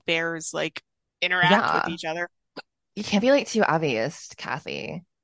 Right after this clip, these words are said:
Speaker 1: That's fair. I didn't think about that.
Speaker 2: Me neither. But no one has to think about anything anymore 'cause that's over, and we're back with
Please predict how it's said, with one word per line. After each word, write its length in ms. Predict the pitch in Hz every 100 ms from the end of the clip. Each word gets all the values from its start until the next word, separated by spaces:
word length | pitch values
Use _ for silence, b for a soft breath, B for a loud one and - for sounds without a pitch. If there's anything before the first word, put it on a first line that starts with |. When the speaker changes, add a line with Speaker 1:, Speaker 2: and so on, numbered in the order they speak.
| _ _ -
Speaker 1:
That's 260 | 208 208 -
fair. 420 | - 156 156 160 _ _ _
I 100 | 208
didn't 200 | 226 233
think 160 | 202 180
about 280 | - 165 165
that. 260 | 165 165 - _ _ _ _ _ _ _ -
Speaker 2:
Me 180 | 247 226
neither. 580 | 175 156 151 139 139 165 _ _ _ _ _
But 480 | 170 160 147 139 - _ _ _ _ _ _ _ _ _ _ _ _ _ _ _ _ _
no 160 | 202 247
one 140 | 254
has 140 | 190 185
to 40 |
think 120 | 175 165
about 140 | 160
anything 360 | 170 180 147 - _ _ _ -
anymore 420 | 208 170 151 139
'cause 140 | 175
that's 220 | 214 208 -
over, 320 | 240 330 160
and 160 | 147 151
we're 100 | 170
back 300 | 170 185 185
with 240 | 175 175